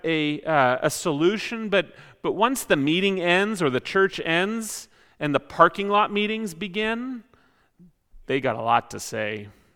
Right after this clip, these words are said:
They're the ones who tap into those fears and stir things up. They raise the heart rate.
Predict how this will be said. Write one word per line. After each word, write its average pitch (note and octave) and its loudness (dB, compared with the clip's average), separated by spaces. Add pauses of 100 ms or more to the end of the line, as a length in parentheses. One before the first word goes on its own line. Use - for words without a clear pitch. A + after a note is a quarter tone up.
(120)
They're F#3+ 10
the G#3 8
ones G3 2
who F3+ 6 (240)
tap G3 6
into A3 2
those E3 2
fears C3 4
and F3+ 0
stir A#3 4
things E3 -2
up. - 0 (800)
They F3 8
raise G3 4
the E3+ 2
heart D#3+ 6
rate. A#2+ -6